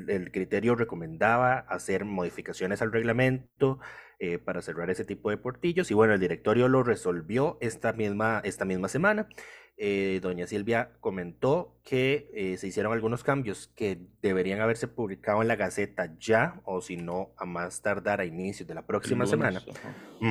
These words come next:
Speaker 1: Ujú. Para, eh, que ahora sí los diputados van a estar obligados a justificar todos sus permisos y sus ausencias con documentación, digamos, ya no van a poder alegar por motivos médicos,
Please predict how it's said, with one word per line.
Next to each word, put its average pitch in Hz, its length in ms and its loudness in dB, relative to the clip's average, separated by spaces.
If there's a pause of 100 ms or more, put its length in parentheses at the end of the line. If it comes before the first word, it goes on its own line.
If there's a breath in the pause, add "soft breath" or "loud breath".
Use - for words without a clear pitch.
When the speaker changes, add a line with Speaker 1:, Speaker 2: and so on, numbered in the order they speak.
(120)
Speaker 1:
Ujú. 117 240 0 (260)
Para, 127 480 6 (920)
eh, 113 300 8
que 120 100 2
ahora 120 140 10
sí 135 140 2
los 139 100 4
diputados 143 480 2
van 113 140 2
a - 20 0
estar 117 220 -2
obligados 107 480 0
a - 40 -8
justificar 95 720 -4 (100)
todos 147 280 2
sus - 160 -16
permisos 131 540 -8
y 143 60 -6
sus 123 80 -14
ausencias 139 680 -4 (440 loud breath)
con 151 200 4
documentación, 104 1080 -2
digamos, 85 460 -6
ya 92 120 0
no 104 120 2
van 113 160 2
a 98 280 0
poder 98 200 4
alegar 110 380 2
por 90 140 2
motivos 107 320 0
médicos, 90 560 -4